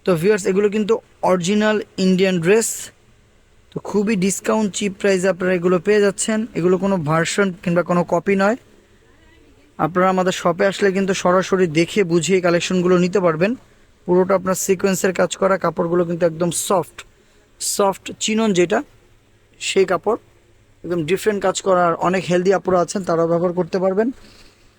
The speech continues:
এটা কিন্তু স্লিপস, স্লিপসে আপনার এই কাজটা দেয়া আছে, স্লিপসের কাজটাও খুবই সুন্দর। তো এখন যেটা দেখাবো সেটা হচ্ছে প্যান্ট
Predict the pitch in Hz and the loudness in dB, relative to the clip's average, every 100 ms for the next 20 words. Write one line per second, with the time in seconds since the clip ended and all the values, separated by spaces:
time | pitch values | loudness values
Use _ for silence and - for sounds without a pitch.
0 | _ _ _ _ _ _ _ 165 190 190 | _ _ _ _ _ _ _ 0 0 0
1 | 185 - 190 139 - - 156 - 185 170 | -2 0 0 0 -6 -8 -8 -2 -2 0
2 | 202 180 190 185 175 - 196 175 175 160 | -2 0 0 0 0 -2 0 2 0 0
3 | 233 294 _ _ _ _ _ _ _ _ | -6 -8 _ _ _ _ _ _ _ _
4 | _ _ _ _ _ _ - - - 170 | _ _ _ _ _ _ -20 -14 -10 -8
5 | 151 175 175 160 - 180 - 180 190 - | -6 -6 -4 -4 -2 -2 -2 -2 -2 -2
6 | 185 202 - _ _ _ _ _ _ - | 0 0 -2 _ _ _ _ _ _ -8
7 | 139 151 156 214 196 202 185 190 190 180 | -6 -6 -4 0 2 2 0 0 -2 0
8 | 180 180 - 208 196 - 196 208 | 0 0 -2 -2 -2 0 -2 -2